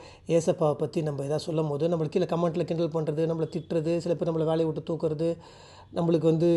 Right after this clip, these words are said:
சில கஷ்டங்கள்லாம் வந்து என்ன நல்லது பண்ணும்போது நம்ம இந்த சாத்தான் வந்து நம்ம டிஸ்டர்ப் பண்ணுவான், பாடுகள் வரும், அந்த பாடுகள் தான் தவிர மத்தபடி நீ வந்து என் சிலையை வச்சுலாம் என்னை தூக்கிட்டு போக வேண்டிய அவசியம் கிடையாதுன்னு இயேசு ரொம்ப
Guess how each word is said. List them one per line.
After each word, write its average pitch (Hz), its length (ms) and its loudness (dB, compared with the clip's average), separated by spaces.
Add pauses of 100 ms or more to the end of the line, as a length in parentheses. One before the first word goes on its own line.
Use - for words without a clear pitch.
(300)
சில 180 180 2
கஷ்டங்கள்லாம் 185 600 2
வந்து 180 120 4
என்ன 170 120 2
நல்லது 185 280 4
பண்ணும்போது 170 460 4
நம்ம 160 180 2
இந்த 147 120 0
சாத்தான் 165 380 -2
வந்து 156 80 -2
நம்ம 147 140 -6
டிஸ்டர்ப் 139 360 -4
பண்ணுவான், 143 220 -4
பாடுகள் 151 360 0
வரும், 131 200 -8
அந்த 160 200 -2
பாடுகள் 156 320 -2
தான் 131 160 -6
தவிர 123 340 -6
மத்தபடி 151 800 -2 (560)
நீ 185 160 8
வந்து 190 340 8
என் 160 140 4
சிலையை 196 420 4
வச்சுலாம் 185 360 2
என்னை 180 160 0
தூக்கிட்டு 170 340 -2
போக 170 160 2
வேண்டிய 151 240 0
அவசியம் 160 460 0
கிடையாதுன்னு 165 480 2
இயேசு 147 180 -4
ரொம்ப 156 200 0